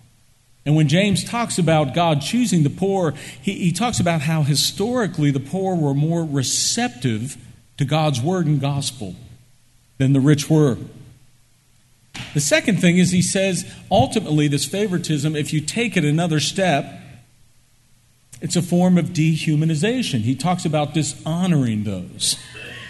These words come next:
that are poor, dishonoring those that don't have money. As far back as the book of Genesis, God states that every man and woman, no matter their circumstance, no matter even their moral condition,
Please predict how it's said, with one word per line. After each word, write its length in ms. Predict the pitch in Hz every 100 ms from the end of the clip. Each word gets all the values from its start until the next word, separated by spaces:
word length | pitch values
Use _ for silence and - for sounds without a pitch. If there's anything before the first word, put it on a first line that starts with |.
| - 135
that 100 | 131
are 80 |
poor, 340 | 117 135 113 101
dishonoring 680 | 113 113 175 185 180 143 135
those 380 | 117 107 101 - - - -
that 180 | 123
don't 260 | 143 143 143
have 440 | - 151 131 117
money. 460 | 139 156 139 92 90 - - - - _ -
As 160 | 135 -
far 260 | 165 170
back 240 | 165 170 156
as 140 | 147
the 80 | 156
book 200 | 160 160
of 100 | 135
Genesis, 560 | 156 180 180 151 127 -
God 400 | 151 147 139 120
states 440 | - 165 156 151
that 140 | 135 - -
every 360 | 180 185 175 180
man 220 | 151 143
and 120 | 127
woman, 460 | 123 120 123 123 - -
no 140 | 143 143
matter 420 | 151 170 151 131
their 140 | 123
circumstance, 960 | 117 - 196 180 139 - 139 135 135 - - - -
no 140 | 147
matter 360 | 147 156 170 147
even 280 | 147 147 139
their 120 | 123
moral 340 | 139 196 170
condition, 1160 | - 135 127 120 135 127 135 - - - -